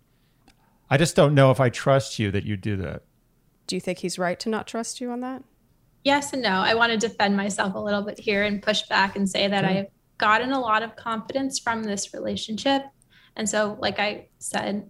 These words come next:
Speaker 3: like, earlier, this was actually what my therapist said to me first. He's like, "Before you were saying you were, like, twenty-five, twenty-six, I've never had a boyfriend. Now you're someone who was living with someone for over a year,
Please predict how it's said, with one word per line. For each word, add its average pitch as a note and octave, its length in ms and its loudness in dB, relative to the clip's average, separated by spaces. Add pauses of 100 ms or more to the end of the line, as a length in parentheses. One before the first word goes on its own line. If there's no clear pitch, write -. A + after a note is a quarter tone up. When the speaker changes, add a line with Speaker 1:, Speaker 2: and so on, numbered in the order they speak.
(180)
Speaker 3:
like, G3 200 -8
earlier, G#3 520 0
this G3+ 140 -2
was G3+ 100 -4
actually G#3 380 -4 (100)
what G#3+ 160 -8
my G3+ 80 -4
therapist G3 420 -4
said G3+ 160 -4
to - 80 -8
me G3 80 -2
first. G3+ 320 0
He's G3+ 140 -6
like, G3 160 -2
"Before A3 280 -4
you B3 140 -2
were G#3+ 100 -2
saying G#3+ 260 -8
you G#3 100 -6
were, G3+ 60 -6
like, G3 120 -8
twenty-five, A3 480 0
twenty-six, G#3 400 -4
I've G3 80 -4
never G3+ 160 -6
had G3 140 -2
a G3 40 -2
boyfriend. G3 400 -4
Now G#3 200 -2
you're A3 200 -6
someone G3+ 320 -4
who G3 200 -2
was F#3+ 240 -6
living A3+ 240 -2
with F#3+ 100 2
someone F#3+ 360 -4
for - 120 -6
over F#3+ 240 -2
a F#3 60 0
year, F#3+ 520 0